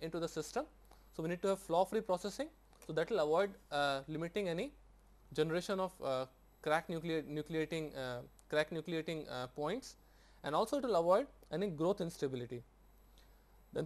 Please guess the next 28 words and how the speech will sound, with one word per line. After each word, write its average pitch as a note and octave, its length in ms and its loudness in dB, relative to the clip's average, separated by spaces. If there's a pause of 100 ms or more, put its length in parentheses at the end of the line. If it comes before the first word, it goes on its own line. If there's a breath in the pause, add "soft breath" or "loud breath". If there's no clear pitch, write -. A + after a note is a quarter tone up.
third G#3+ 240 8
part A#3 220 8
is C4+ 140 4
that G3 180 2
we G3+ 80 0
also G#3 220 4
need A#3 140 2
to A3 100 6
assist F#3 300 2
the A3 120 6
plastic E3+ 440 4
strain B2+ 340 -6 (320)
while D#3+ 180 4
limiting E3+ 400 0
the C#4 140 2 (140)
shear E3+ 300 0
bending. C#3 280 -2
Once D#3+ 140 -4
the F#3 60 -6
shear G3 220 2
bending G3+ 220 2
oc-, F3 180 0
uh, D3 180 2
occurs, G#3 240 -2
it F3 140 -4
is E3 100 -4
very D#3 160 0
catastrophic. E3+ 640 0